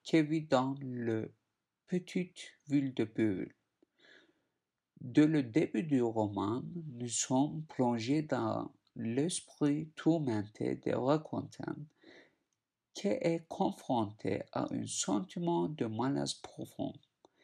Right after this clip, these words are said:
Il ressent une sorte de nausée existentielle, d'où le titre du roman. Sartre utilisait une prose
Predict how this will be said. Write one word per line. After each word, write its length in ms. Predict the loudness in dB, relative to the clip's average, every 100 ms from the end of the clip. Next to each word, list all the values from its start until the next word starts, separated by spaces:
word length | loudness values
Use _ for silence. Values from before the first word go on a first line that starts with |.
| _ _
Il 80 | -4
ressent 640 | 0 2 2 2 2 2 0 -8 -6
une 140 | -4 -2
sorte 560 | -2 2 0 0 -18 -20 _
de 120 | -2
nausée 640 | 0 2 2 2 -4 -4 -6 -10 _ _ _ _ _ _ _ -2
existentielle, 1200 | 0 0 -2 -2 -2 0 0 -2 0 2 0 -6 -16 -20 _ _ -12
d'où 480 | -10 -8 4 6 6
le 200 | 0 -6 -14 _ -16 -16 -14
titre 480 | -2 -2 -2 0 0
du 160 | 2 0
roman. 500 | -2 -2 -2 -4 -6 _ _ _ _ _ -20 -20 -12
Sartre 540 | 0 4 6 4 2 0 2
utilisait 840 | 2 0 2 0 2 0 0 0 -2
une 200 | -6 -6
prose 520 | 0 4 4 2